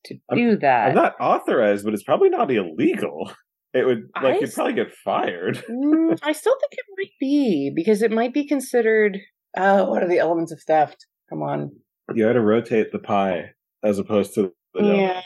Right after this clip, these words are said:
Speaker 2: Don't
Speaker 1: rotate
Speaker 2: rotate the
Speaker 1: the,
Speaker 2: donut.
Speaker 1: don't rotate the donut. You have to rotate the pie. But I mean, I would argue that, like, like, changing the keys might be rotating.
Speaker 2: You would be depriving the owner of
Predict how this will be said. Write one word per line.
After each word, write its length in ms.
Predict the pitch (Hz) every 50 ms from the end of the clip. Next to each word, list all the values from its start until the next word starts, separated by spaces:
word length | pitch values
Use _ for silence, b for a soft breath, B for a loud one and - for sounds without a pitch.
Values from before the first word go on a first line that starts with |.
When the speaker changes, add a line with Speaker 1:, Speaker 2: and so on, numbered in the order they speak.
| - - - 185 180
Speaker 2:
Don't 220 | - 117 123 -
Speaker 1:
rotate 300 | 127 123 117 117 131 120
Speaker 2:
rotate 60 | 110 -
the 60 | 107
Speaker 1:
the, 60 | 95
Speaker 2:
donut. 220 | 110 110 107 95 92 85
Speaker 1:
don't 120 | - 214
rotate 240 | 208 202 202 214 190
the 100 | 196 185 185
donut. 220 | 180 180 180 175
You 60 | - -
have 80 | 180 180
to 80 | 185
rotate 280 | 185 175 175 - 180 160
the 60 | 170
pie. 280 | - - 180 165 151 151 B B B B B B B
But 80 | 220
I 80 | 240 247
mean, 120 | 262 269
I 100 | 269 269
would 100 | 277 277
argue 300 | 262 247 240 233 220 220
that, 160 | 190 185 - -
like, 240 | 165 160 160 156 156 - _ _ _ _ _
like, 220 | - 170 170 165 170 - -
changing 560 | - - 240 240 233 240 233 214 233 214 202
the 120 | 180 170 - - - -
keys 340 | 208 208 208 202 185 190 - -
might 320 | 175 175 175 180 175 -
be 180 | 170 165 160 160 151 151 _ _ _ _ _ _ - - - -
rotating. 800 | 165 165 175 170 - - 180 170 165 170 156 156 151 151 147 147 _ _ _ _ _ _ B B B _ -
Speaker 2:
You 140 | 123 127
would 140 | 139 147 139
be 160 | 147 156 151
depriving 960 | 123 127 127 - - - - 135 123 120 135 135 131 135 131 127 120 117 110 104
the 140 | 113 107 98 -
owner 480 | 104 107 107 107 107 107 104 98 95 90 87
of 100 | 85